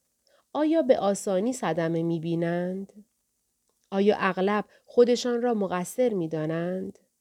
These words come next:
آیا از برقراری ارتباط چشمی خودداری می‌کنند؟ آیا بر اضطراب‌های بظاهر ناچیز بیش از حد تمرکز می‌کنند؟ ما این اطلاعات را به دست می‌آوریم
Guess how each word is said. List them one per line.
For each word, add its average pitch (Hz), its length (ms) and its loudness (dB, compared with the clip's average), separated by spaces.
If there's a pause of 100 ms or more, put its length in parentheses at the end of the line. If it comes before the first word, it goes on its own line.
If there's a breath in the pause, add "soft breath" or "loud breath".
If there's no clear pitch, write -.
(680 soft breath)
آیا 302 300 2
از 254 160 2
برقراری 208 760 0
ارتباط 185 560 0
چشمی 196 680 -2 (180 soft breath)
خودداری 220 560 4
می‌کنند؟ 185 880 -6 (1120)
آیا 196 260 6
بر 190 220 0
اضطراب‌های 185 880 -2
بظاهر 190 600 4
ناچیز 196 760 -2 (280 soft breath)
بیش 220 240 -2
از 220 220 -2
حد 269 380 -2
تمرکز 160 680 -4
می‌کنند؟ 165 840 -6 (1300)
ما 185 320 2
این 233 260 -2
اطلاعات 185 800 0
را 185 80 0
به 175 140 2
دست 180 420 -2
می‌آوریم 208 720 0